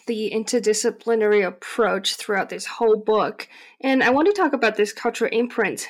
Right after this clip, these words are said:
um, concept more. Um, so what kind of practices do you look at in this discussion of cultural imprints? And I guess, um, echoing what you said earlier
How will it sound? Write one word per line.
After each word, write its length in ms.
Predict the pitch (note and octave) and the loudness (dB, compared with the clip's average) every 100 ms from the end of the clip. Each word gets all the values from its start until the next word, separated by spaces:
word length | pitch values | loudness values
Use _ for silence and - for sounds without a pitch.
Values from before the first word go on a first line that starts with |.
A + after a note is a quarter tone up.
| - - | -10 -4
um, 280 | G#3+ F3+ G3+ | -2 -2 -6
concept 400 | - A3 F3+ - | -8 -6 -6 -6
more. 440 | A#3 A3+ G3 G3 - - - - - | -2 0 2 0 -4 -16 -20 -20 -4
Um, 440 | A#3 A#3 A#3 A#3 - | 2 4 4 2 -2
so 240 | - F4+ | 2 4
what 160 | E4+ F#4 | 4 2
kind 300 | B4 B4+ G4+ | 2 4 2
of 140 | - | -2
practices 1040 | - C4+ C4+ C#4+ C4+ - G#3 F3 E3 G#3 - | -4 -2 -2 0 -2 0 0 2 0 -4 -4
do 60 | G#3+ | 0
you 140 | G#3 | 0
look 440 | G3+ G#3 A3 A3 | 0 0 0 -2
at 340 | G3+ F3+ - - | -4 -4 -4 -8
in 260 | G#3+ G#3 G3+ | -2 -2 0
this 240 | G3 G3 | -2 -4
discussion 540 | F#3+ G3 C4 C#4 - | -8 -4 0 0 0
of 120 | A3+ G#3+ | -2 -2
cultural 400 | A#3+ A#3 A#3 A#3 | -4 -2 0 0
imprints? 480 | A#3+ A#3 A3 A3+ - - - - | 0 0 0 -2 -10 -20 -18 -2
And 140 | C#4 | 2
I 120 | C#4 | 2
guess, 500 | C4 D4 D#4 D#4 - - | 2 2 4 2 -2 -2
um, 320 | C4 B3+ A#3+ - | 2 2 2 0
echoing 320 | B3 C#4+ C4+ | -2 0 2
what 200 | B3 - | 0 -2
you 60 | B3 | -4
said 240 | B3+ A#3 | 0 2
earlier 680 | G#3+ A3+ A3+ G3+ G3 G3 | 4 6 6 4 2 2